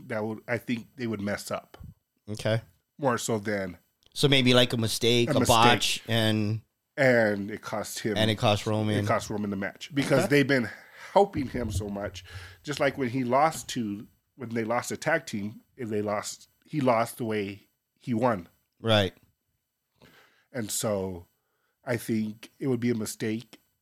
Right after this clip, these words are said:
Speaker 1: and then they would turn on him because he would go after. More likely, it'd be Jimmy who messes up.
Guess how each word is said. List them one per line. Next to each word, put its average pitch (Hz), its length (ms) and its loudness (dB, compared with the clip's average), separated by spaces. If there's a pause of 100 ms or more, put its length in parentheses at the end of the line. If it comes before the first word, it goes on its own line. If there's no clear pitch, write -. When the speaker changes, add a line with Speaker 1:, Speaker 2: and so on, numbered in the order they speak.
(120)
Speaker 1:
and 120 160 0
then 131 220 2
they 117 100 -4
would 95 160 -6
turn 113 220 -6
on 90 140 -8
him 87 280 -16
because 107 280 -8
he 117 100 -4
would 104 120 -4
go 104 160 -4
after. 95 540 -4 (800)
More 196 160 8
likely, 180 280 6
it'd 123 100 2
be 107 80 -2
Jimmy 107 300 -2
who 95 120 -8
messes 87 320 -10
up. 107 220 -8